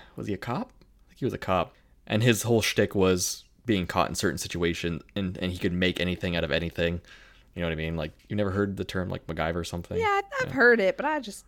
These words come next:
Speaker 1: Yeah.
Speaker 2: I just don't know.
Speaker 1: Nah, you wouldn't watch it. All right,
Speaker 2: Yeah,
Speaker 1: now
Speaker 2: you're
Speaker 1: it's your
Speaker 2: right.
Speaker 1: turn.
Speaker 2: All right, Robbie.
Speaker 1: Name the spin-off series to Buffy the Vampire Slayer.
Speaker 2: Um,
Speaker 1: I knew this one. God damn it.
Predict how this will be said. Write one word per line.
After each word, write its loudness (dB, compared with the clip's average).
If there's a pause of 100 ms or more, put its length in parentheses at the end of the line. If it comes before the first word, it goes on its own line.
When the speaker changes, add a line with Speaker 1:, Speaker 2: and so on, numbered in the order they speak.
(140)
Speaker 1:
Yeah. -4
Speaker 2:
I -2
just -10
don't -6
know. -8 (560)
Speaker 1:
Nah, -4
you -6
wouldn't -12
watch -14
it. -8 (100)
All 6
right, 8
Speaker 2:
Yeah, -12
Speaker 1:
now 0
Speaker 2:
you're 4
Speaker 1:
it's -2
your 2
Speaker 2:
right. -6
Speaker 1:
turn. -2 (120)
Speaker 2:
All -10
right, 0
Robbie. -6 (120)
Speaker 1:
Name 8
the 6
spin-off 6
series 0 (240)
to 0
Buffy 4
the -2
Vampire 0
Slayer. -4 (260)
Speaker 2:
Um, 0 (280)
Speaker 1:
I 4
knew 12
this 8
one. 6
God 0
damn 4
it. 0